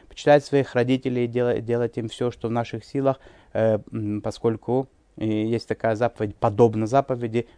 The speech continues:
выплатить долги. Они нас родили, они нас воспитали, они нам много дали, мы должны воздать им добром за добром.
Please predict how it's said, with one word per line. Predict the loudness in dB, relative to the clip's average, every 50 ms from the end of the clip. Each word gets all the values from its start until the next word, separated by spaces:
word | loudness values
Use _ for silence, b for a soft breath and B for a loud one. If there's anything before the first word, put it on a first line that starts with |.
| b -2
выплатить | -2 -2 -2 -4 -6 -4 -4 -6 0
долги. | 0 0 0 0 -4 -10 -12 _ _ -8
Они | -2 0 0 2
нас | 2 0 -2 -4 -6
родили, | -6 -6 -4 -2 -2 -2 -2 -2
они | -4 -4 -4 -4 -4
нас | -4 -4 -6 -6
воспитали, | -10 -10 -8 -10 -10 -4 -2 0 0 0 -2
они | -4 -4 -4 -4
нам | -4 -4 -2
много | -4 -2 -2 -2 0
дали, | 2 2 2 2 0 b b b b
мы | 0 0 2
должны | 4 2 2 0 0 -2 -4 -4 -4 -6 b b b b b -6
воздать | -2 0 0 0 0 0 2 2 2 0 -4
им | -6 -6 -6 -8 _ _ _ _ -10
добром | -4 -2 -2 0 2 2 2 2 0
за | -2 -2
добром. | -2 -2 -2 -2 -4 -8 -8